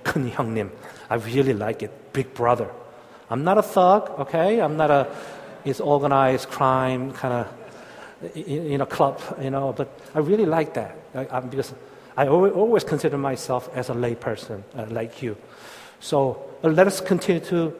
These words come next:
just journey together, right, until such a time. In God's time and in His own way, He will deliver one to us.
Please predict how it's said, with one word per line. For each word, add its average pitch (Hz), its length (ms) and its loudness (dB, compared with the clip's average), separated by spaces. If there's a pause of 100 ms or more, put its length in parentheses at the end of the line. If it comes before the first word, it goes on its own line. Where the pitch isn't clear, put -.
(260)
just - 200 -8
journey 147 320 0
together, 123 440 0 (380)
right, 120 180 -6
until 120 440 -2 (200)
such - 260 -6
a 139 40 -6
time. 107 360 -4 (600)
In 127 180 -2 (180)
God's 143 300 2
time 165 420 0 (1040)
and 123 160 -6
in 135 160 -2
His - 300 -6
own 147 300 2
way, 131 320 2 (720)
He 131 120 -6
will 117 160 -2
deliver 113 480 0
one 110 280 -2
to 113 220 -10
us. - 440 -8